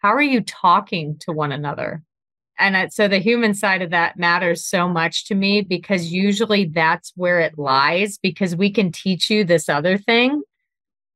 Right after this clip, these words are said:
But if you don't know how to talk to each other, you don't trust each other, you're not having open dialogue, you're sitting in silence, or you're getting really angry all the time,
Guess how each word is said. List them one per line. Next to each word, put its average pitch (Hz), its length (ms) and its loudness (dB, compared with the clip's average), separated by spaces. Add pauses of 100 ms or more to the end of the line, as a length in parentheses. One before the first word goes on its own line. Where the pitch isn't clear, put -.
(280)
But 214 200 4
if 208 160 2
you 220 180 4
don't 247 140 4
know 233 80 2
how 220 160 2
to 202 80 0
talk 202 380 0
to 226 100 -2
each 208 200 -4
other, 190 220 0
you 185 160 2
don't 196 220 2
trust 190 420 -2
each 180 240 -2
other, 165 480 2
you're 175 100 2
not 185 280 0
having 185 420 -2
open 170 360 0
dialogue, 160 580 2
you're 165 100 0
sitting 247 360 2
in 233 120 2
silence, 196 580 0
or 190 40 -4
you're 165 140 -2
getting 226 300 2
really 196 280 2
angry 175 360 0
all 160 120 2
the 165 120 -2
time, 160 460 -2